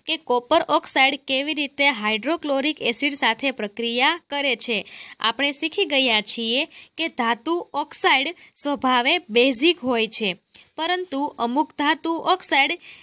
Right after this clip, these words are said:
જેવા કે એલ્યુમિનિયમ ઓક્સાઇડ, ઝિંક ઓક્સાઇડ વગેરે એસિડિક તેમજ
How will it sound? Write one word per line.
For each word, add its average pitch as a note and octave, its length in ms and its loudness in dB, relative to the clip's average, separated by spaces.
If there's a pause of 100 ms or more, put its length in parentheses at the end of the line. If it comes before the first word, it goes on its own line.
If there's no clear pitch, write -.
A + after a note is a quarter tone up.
(640)
જેવા C#4+ 320 0
કે E4 280 0
એલ્યુમિનિયમ C#4 760 -4
ઓક્સાઇડ, D4+ 580 0 (140)
ઝિંક B3 360 -6
ઓક્સાઇડ C#4+ 600 -2 (280)
વગેરે D4+ 560 -2
એસિડિક C#4 540 0 (180)
તેમજ D#4 400 0